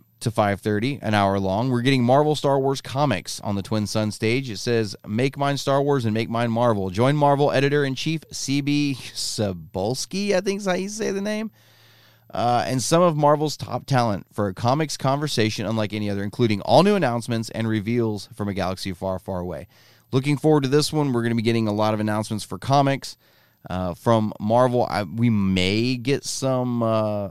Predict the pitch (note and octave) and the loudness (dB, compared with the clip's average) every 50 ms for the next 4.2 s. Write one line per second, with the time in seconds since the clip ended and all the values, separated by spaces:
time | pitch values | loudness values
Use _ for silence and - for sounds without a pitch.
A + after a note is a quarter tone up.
0 | - - - - B2 B2 B2 B2 B2 A#2+ - A#2 A2 A2 A2+ A#2+ - C#3 A#2+ G#2 | -10 -10 -6 -4 0 2 2 2 2 0 0 0 0 0 0 0 0 -2 -2 -2
1 | G2+ - A2 A2 G#2+ G#2 - - B2 B2 C3 A#2 A2 F#2 G2 G2+ G2+ G2+ F#2 - | -2 -2 -2 -2 -2 -2 -2 -2 -2 -2 0 0 0 0 0 0 -2 -4 -2 -2
2 | G#2+ A#2+ C3+ C3+ A#2+ - A2+ A2 - B2 A#2+ A#2 - B2 A#2 A#2+ A#2 - - A#2+ | -2 0 0 -2 -4 -4 -8 -4 -4 -4 -2 -2 0 0 -2 -2 -2 -4 -4 -2
3 | A#2 A#2 A#2 A#2 B2 B2 - - A2+ G#2+ G2+ G2+ G2 F#2 D#2 - - - B2+ C#3+ | 0 0 0 -2 -2 -6 -4 0 0 0 0 0 -2 -4 -6 -8 -2 0 2 2
4 | D#3 F3+ G#3+ A3 | 2 2 0 -2